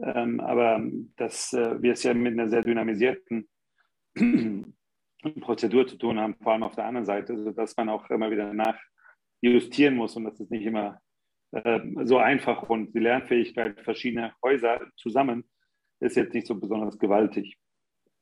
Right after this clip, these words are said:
Äh, es gab ja diese, äh, oder es gibt ja jetzt diese Runde, die das B M I jetzt, äh, zusammengerufen hat, ähm, um da Kohärenz auch hinzubekommen. Das ist gut und erfreulich. Ich glaube, da geht mehr.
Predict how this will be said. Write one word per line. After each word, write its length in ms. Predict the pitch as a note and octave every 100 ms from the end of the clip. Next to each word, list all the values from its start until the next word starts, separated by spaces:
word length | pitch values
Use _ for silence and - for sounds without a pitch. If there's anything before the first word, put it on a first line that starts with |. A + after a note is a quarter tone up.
| -
Äh, 160 | B2
es 120 | A#2+
gab 240 | - A#2+ A2+
ja 140 | C3
diese, 500 | B2 A#2+ A2 A2+ A2 _ _ - _ -
äh, 320 | B2 B2 A#2+
oder 220 | C3 A2+
es 100 | -
gibt 160 | D3 C#3+
ja 60 |
jetzt 180 | C3+ -
diese 200 | A2 -
Runde, 300 | G#2 B2 C3+
die 120 | A#2
das 140 | A2 -
B 140 | A#2+
M 100 | A#2
I 240 | B2+ C#3+ C3
jetzt, 280 | - -
äh, 100 | -
zusammengerufen 760 | - G#2+ A2 C#3 C3+ C#3 - C3+
hat, 200 | C#3 - _ _ _ _ -
ähm, 360 | B2 A#2+ A#2 A#2+
um 340 | - C3+ B2
da 120 | A#2
Kohärenz 500 | A2+ B2 A2 A2+ -
auch 120 | A2+ G2+
hinzubekommen. 720 | A2+ C3 B2 C3 C#3 D3+ D3+
Das 140 | D3 -
ist 240 | A#2+ - -
gut 180 | C#3
und 120 | C3 A2
erfreulich. 640 | G2+ - A#2+ C3+ D3+ - _ _ - _
Ich 100 | -
glaube, 320 | - A#2 B2
da 80 | A#2+
geht 220 | A2+ A2+
mehr. 340 | G#2+ B2 A2+